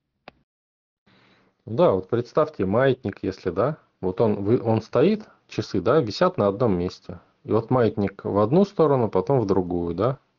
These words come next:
в осознанность, в неосознанность. И вот он качается. А теперь представьте, что у вас появилась цель какая-то, да, ну, задача, вектор, да,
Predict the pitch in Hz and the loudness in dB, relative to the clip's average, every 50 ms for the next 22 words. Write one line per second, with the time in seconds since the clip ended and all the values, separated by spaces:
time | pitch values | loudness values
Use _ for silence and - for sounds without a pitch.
0 | - - - 95 101 98 - 160 165 165 151 139 131 120 107 - - _ - - | -14 -4 -2 -2 -2 0 2 4 4 4 4 4 2 0 0 -2 -6 _ -12 -8
1 | 92 95 101 107 104 98 - - - 92 92 90 95 - - 110 - - - 131 | -6 -4 -2 0 0 0 -2 -4 -6 -6 -6 -6 -8 -12 -16 -16 -16 -8 -4 -2
2 | 131 123 - 113 98 95 - - 95 - - - 92 - - - - _ _ _ | -2 -2 -2 -2 -4 -4 -4 -6 -8 -6 -8 -8 -8 -8 -10 -14 -20 _ _ _
3 | _ _ _ _ _ - - - - - - - _ - - - - 160 147 151 | _ _ _ _ _ -20 -20 -20 -20 -20 -20 -20 _ -4 -2 0 2 0 2 2
4 | - 139 135 - - 180 185 180 - - 107 - - 107 110 131 143 - - - | 0 0 0 0 0 0 0 0 0 -4 -4 -2 0 0 2 2 0 0 -2 0
5 | 104 104 107 113 123 113 104 98 - _ - - 107 101 95 - - 95 - - | 0 2 2 2 4 4 2 2 -2 _ -4 -2 -2 0 -2 -2 -6 -8 -6 -4
6 | - 92 90 80 - 92 85 87 104 127 143 135 - _ _ _ _ - - - | -2 -2 -2 -2 -4 -6 -2 -2 0 0 -2 -4 -10 _ _ _ _ -20 -20 -18
7 | _ - 135 123 92 82 87 95 92 85 92 98 98 101 - - 90 82 - 92 | _ -4 -2 -2 -2 0 0 0 0 2 2 0 0 -2 -4 -6 -8 -6 -8 -4
8 | 90 101 101 95 - - - 90 - - 98 - 117 120 120 | -2 0 0 0 -2 -4 -8 -8 -8 -6 -6 -6 -4 -6 -8